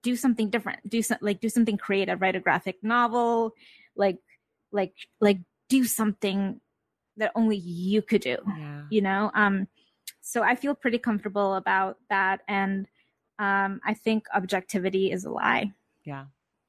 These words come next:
Speaker 2: Uh, we talk about that at length. So I'll, I'm gonna leave that there 'cause we do get into that, um, on our episode. One of the things also that Lupita told me I had to ask you about,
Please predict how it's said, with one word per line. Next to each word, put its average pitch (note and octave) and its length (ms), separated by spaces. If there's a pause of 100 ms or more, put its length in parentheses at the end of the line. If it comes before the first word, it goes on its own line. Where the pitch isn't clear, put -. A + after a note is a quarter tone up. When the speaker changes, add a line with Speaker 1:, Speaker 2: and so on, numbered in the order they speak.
(440)
Speaker 2:
Uh, D3+ 60
we E3+ 160
talk F#3 260
about D3+ 220
that C3+ 260
at C#3 160
length. B2 260
So C3 100
I'll, C3 280
I'm D3+ 120
gonna D#3 180
leave B2 260
that B2+ 240
there B2+ 320
'cause - 160
we C3 120
do B2 180 (120)
get A#2 120
into C3+ 240
that, - 300 (120)
um, C3+ 300 (180)
on D3+ 120
our C3+ 200 (200)
episode. D3 400 (920)
One G3 140
of G3+ 80
the G3 80
things F3+ 240
also D#3+ 300
that D3 220
Lupita D3+ 500
told D3+ 200
me D3+ 80
I C#3 100
had C#3+ 460
to - 180
ask E3 320
you D3+ 80
about, - 320